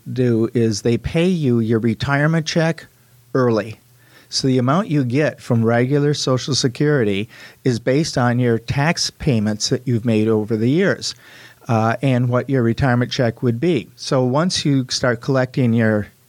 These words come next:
your check at age forty, when you transition at age sixty-six to getting a retirement check, you don't notice the difference that had happened. It's just that the same check gets deposited into your bank account,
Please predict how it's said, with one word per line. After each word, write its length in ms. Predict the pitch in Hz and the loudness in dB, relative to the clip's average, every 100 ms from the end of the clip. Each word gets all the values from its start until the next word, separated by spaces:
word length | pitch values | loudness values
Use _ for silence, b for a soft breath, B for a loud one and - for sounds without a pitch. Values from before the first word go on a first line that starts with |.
| - | -4
your 200 | 131 110 | -2 0
check 420 | - 139 123 123 | 0 0 -2 -2
at 100 | 127 | -2
age 260 | 110 101 - | -2 -2 -6
forty, 500 | 156 170 131 110 - B B B B B | -2 0 0 -2 -6 B B B B B
when 200 | 131 127 | -2 0
you 120 | 127 131 | 2 0
transition 800 | - 135 123 120 143 143 - | 0 0 0 0 0 0 0
at 100 | 120 | 2
age 240 | 113 117 107 | 2 0 0
sixty-six 1200 | - 131 120 - 101 - - 190 107 - - - B B B B | 0 -2 -2 -2 0 0 0 0 -2 -4 -6 -6 B B B B
to 140 | - | -2
getting 320 | 117 131 127 117 | 0 2 2 0
a 60 | |
retirement 640 | 110 113 156 196 180 110 - | 0 -2 0 0 0 -2 -2
check, 440 | - 101 110 - B B B | 0 2 0 -8 B B B
you 140 | 156 | 0
don't 240 | 170 180 156 | 0 0 0
notice 340 | 147 156 - | 2 2 0
the 80 | 151 | 0
difference 460 | 135 - 156 127 - | 0 0 0 0 0
that 100 | 123 | 0
had 140 | 110 | 2
happened. 420 | 139 135 - 101 | 0 0 -2 -6
It's 220 | 123 120 | -6 -6
just 280 | - 135 - | -2 -2 0
that 120 | 127 - | -2 -2
the 40 | |
same 300 | - 156 160 | 0 0 0
check 300 | 151 151 135 | 0 -2 0
gets 220 | 147 - | -2 -2
deposited 600 | 143 127 127 127 135 127 | -4 -2 -2 0 0 0
into 220 | 123 117 | 0 0
your 120 | 110 107 | 0 0
bank 300 | 139 170 - | 0 -2 -6
account, 360 | - 160 170 | -4 -4 -4